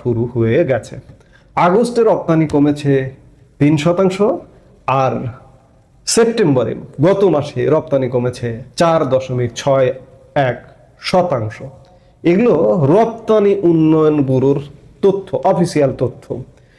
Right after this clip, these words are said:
এই অফিসিয়াল তথ্য অনেক সময় ট্যাম্পার করা থাকে।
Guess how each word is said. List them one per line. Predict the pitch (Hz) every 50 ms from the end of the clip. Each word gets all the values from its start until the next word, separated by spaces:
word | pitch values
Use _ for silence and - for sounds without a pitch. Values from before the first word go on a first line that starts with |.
| _ _ _
এই | - -
অফিসিয়াল | - 185 214 208 214 226 226 - 247 247 240 233
তথ্য | 240 226 214 208 - - - - 214
অনেক | 208 208 202 - - 170 170 175 175
সময় | - 185 185 185
ট্যাম্পার | 180 175 151 147 160 165 156
করা | 160 160 156 160
থাকে। | 156 147 143 143 156 156 156 156 151 151 151